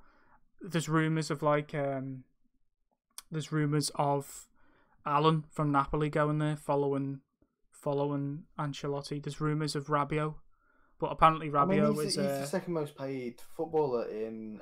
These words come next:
Speaker 2: Italy.
Speaker 1: Who, Alan?
Speaker 2: No, Rabiot.
Speaker 1: Is he?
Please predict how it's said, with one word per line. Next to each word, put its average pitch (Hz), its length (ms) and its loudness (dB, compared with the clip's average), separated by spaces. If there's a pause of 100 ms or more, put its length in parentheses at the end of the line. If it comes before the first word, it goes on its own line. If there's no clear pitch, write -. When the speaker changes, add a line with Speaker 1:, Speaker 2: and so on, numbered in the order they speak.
Speaker 2:
Italy. 131 360 -10 (1600)
Speaker 1:
Who, 160 100 4
Alan? 175 260 6
Speaker 2:
No, 123 60 0
Rabiot. 127 400 -6 (1800)
Speaker 1:
Is 160 140 0
he? 180 220 0